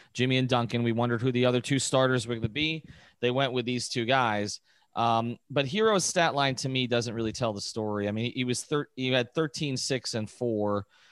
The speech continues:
which looks fine on paper. The four turnovers, but I actually felt he was responsible for two or three more that actually were credited to Bam or Jimmy,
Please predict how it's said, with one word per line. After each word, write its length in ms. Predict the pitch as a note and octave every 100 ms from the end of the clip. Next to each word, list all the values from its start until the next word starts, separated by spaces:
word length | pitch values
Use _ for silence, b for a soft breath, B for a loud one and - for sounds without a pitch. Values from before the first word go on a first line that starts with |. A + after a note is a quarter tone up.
| b
which 80 | -
looks 180 | C#3+ -
fine 280 | D3 C3+
on 140 | B2 A2
paper. 400 | B2+ A#2 G#2 A2
The 80 | G#2
four 240 | - D#3+
turnovers, 580 | - C#3+ C3 B2 A2+ G#2
but 120 | A#2
I 80 | C3+
actually 280 | F3 - C#3+
felt 260 | C#3 B2
he 100 | B2
was 160 | A2+ G2+
responsible 640 | G#2+ - A#2 A2+ A2 G#2
for 140 | G2 F#2
two 240 | - B2+
or 80 | A2
three 240 | - A2
more 400 | G#2 A2 A#2 A#2+
that 120 | G#2+
actually 300 | G#2 G#2+ -
were 120 | G#2 F#2+
credited 440 | - A2 G#2 G2+
to 80 | F#2
Bam 280 | F#2+ G2 G2
or 60 |
Jimmy, 460 | E2+ G2+ G#2+ B2 B2